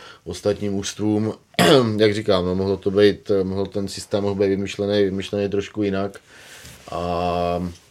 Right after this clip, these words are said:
ale prostě tak to je, no, jako nemá se, jako nemá se v tuhle chvíli jako cenu tím nějak jako zabývat a, a,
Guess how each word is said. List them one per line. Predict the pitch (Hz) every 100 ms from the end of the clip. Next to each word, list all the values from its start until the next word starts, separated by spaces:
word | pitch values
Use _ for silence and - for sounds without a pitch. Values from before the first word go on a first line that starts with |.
| _
ale | - 104
prostě | 104 -
tak | 107 104
to | 110
je, | 104 113
no, | 101 90
jako | 90 90
nemá | 90 90 90
se, | - 87
jako | 85 92
nemá | 90 92 92
se | 90
v |
tuhle | - 90 95
chvíli | - 92
jako | 90 92
cenu | 92 92
tím | 90 95
nějak | 95 92
jako | 87 95
zabývat | 87 85 90 90 92 92 95
a, | 90 87 85 85 85
a, | 87